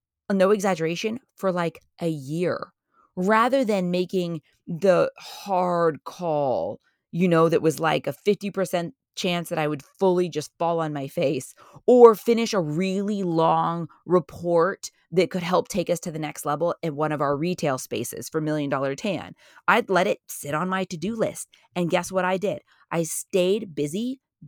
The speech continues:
being busy. So fully avoiding the hard and uncomfortable, not moving forward in the way I should, because we get ourselves stuck.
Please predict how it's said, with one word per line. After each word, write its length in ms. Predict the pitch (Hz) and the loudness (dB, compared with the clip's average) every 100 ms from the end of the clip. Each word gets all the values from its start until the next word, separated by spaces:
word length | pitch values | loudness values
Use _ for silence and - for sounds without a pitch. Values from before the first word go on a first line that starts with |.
| - | -6
being 480 | 190 185 175 170 151 | -2 0 -2 -4 -2
busy. 420 | 175 151 82 - _ _ - | -4 -4 -8 -16 _ _ -8
So 320 | - 196 160 _ | 0 2 0 _
fully 440 | - 226 285 359 | 0 2 4 4
avoiding 560 | 370 208 190 180 147 143 | 0 2 0 0 -2 -4
the 100 | 143 | -8
hard 420 | - 202 190 185 | -4 0 2 2
and 100 | 165 | 0
uncomfortable, 720 | 143 139 262 269 208 170 160 - _ | -4 -4 -2 -2 -2 0 -2 -6 _
not 360 | 190 196 269 - | 0 4 4 2
moving 300 | 240 214 190 | -2 -2 -4
forward 480 | - 196 190 180 - | -2 0 2 0 -2
in 200 | 180 165 | -6 -4
the 80 | 160 | -2
way 500 | 156 170 165 156 156 _ _ | -2 0 0 0 -2 _ _
I 120 | 143 | -4
should, 600 | 143 - 254 320 285 220 208 - _ - | -4 -4 0 4 4 2 -2 -18 _ -4
because 600 | 214 - 202 196 196 165 _ - | -4 -2 2 4 4 0 _ -14
we 80 | 185 | -10
get 180 | 208 202 | -6 -6
ourselves 360 | 190 - - | -6 -8 -10
stuck. 540 | - - - - - | -12 -8 -8 -8 -14